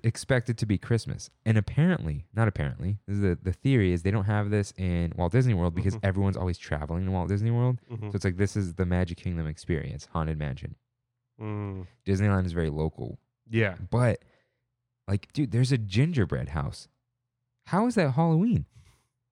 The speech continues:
Speaker 1: I know pumpkin spice has ginger in it and nutmeg, but, like, no, I'm
Speaker 2: No, I,
Speaker 1: I
Speaker 2: I,
Speaker 1: don't
Speaker 2: I get
Speaker 1: dislike
Speaker 2: it.
Speaker 1: the overlay. If you
Speaker 2: I get
Speaker 1: wanna
Speaker 2: it.
Speaker 1: say it's a Halloween movie, that's fine too.
Speaker 2: Mm-hmm.
Speaker 1: You know what? You
Speaker 2: I watch it on both.
Speaker 1: Yeah, no, I, I get that. I'm not gonna say don't watch it on Halloween.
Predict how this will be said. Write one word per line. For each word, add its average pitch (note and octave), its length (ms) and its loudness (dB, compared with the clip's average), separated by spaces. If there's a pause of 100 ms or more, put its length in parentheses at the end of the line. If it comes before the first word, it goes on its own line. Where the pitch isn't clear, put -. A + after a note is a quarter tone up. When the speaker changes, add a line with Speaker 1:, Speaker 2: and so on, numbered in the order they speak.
(120)
Speaker 1:
I B2+ 80 6
know F#3 140 6
pumpkin C3+ 460 2
spice C#3+ 400 0
has G2+ 280 0
ginger F2+ 380 2
in A#2+ 100 4
it C3 140 4
and F2 100 0
nutmeg, B2+ 400 2
but, A2 160 2
like, F#2 340 0 (800)
no, G2 160 2
I'm A#2 460 2 (1000)
Speaker 2:
No, A#2+ 180 4
I, B2 140 6
Speaker 1:
I D3+ 220 6
Speaker 2:
I, C3+ 40 6
Speaker 1:
don't - 160 6
Speaker 2:
I - 40 0
get D3+ 120 6
Speaker 1:
dislike D3+ 220 4
Speaker 2:
it. G#2+ 60 -4
Speaker 1:
the D3+ 60 4
overlay. C3 480 6
If A2+ 200 0
you C3 80 4
Speaker 2:
I - 20 2
get C#3+ 40 2
Speaker 1:
wanna E3+ 160 4
Speaker 2:
it. - 20 4
Speaker 1:
say D3 240 4
it's C#3 100 0
a B2 80 4
Halloween G2+ 460 4
movie, A#2+ 180 4
that's F2+ 200 0
fine F#2+ 220 0
too. E2 180 -2 (220)
Speaker 2:
Mm-hmm. G#2+ 160 -10
Speaker 1:
You A2 120 4
know A2+ 100 6
what? C3 160 2 (160)
You G2+ 140 0 (640)
Speaker 2:
I C3 100 -2
watch E3+ 240 0
it C3 60 0
on G2+ 100 -2
both. G2 280 -6 (240)
Speaker 1:
Yeah, C#3 220 4
no, C3 240 2
I, B2+ 240 2
I B2 60 4
get B2 220 2
that. D#2+ 120 -2
I'm F#2+ 80 -2
not A2 160 2
gonna A2+ 140 0
say G#2+ 120 0
don't F#2 200 0
watch F2+ 200 -2
it F#2 40 -4
on F2 100 -2
Halloween. F2 420 -2